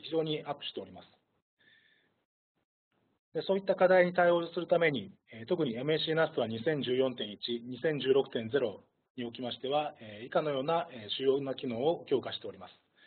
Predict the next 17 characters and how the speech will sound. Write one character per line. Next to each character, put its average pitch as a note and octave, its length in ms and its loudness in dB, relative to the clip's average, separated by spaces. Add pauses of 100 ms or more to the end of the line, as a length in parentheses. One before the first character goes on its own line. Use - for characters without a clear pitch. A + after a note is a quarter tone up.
(460)
え C#3 120 -2
ー、 - 20 -8
ま D#3 100 -4
た、 G3 120 -2 (680)
ま F#3+ 100 2
ず F#3 100 -6
一 - 160 -2
つ - 120 -2
は、 A#2 220 2
え G2+ 200 -16
ー、 - 60 -16
線 E3+ 160 -2
形、 E3 340 2
線 D#3+ 160 0
形 D#3+ 180 4
解 D#3+ 200 6
析 B2+ 320 -4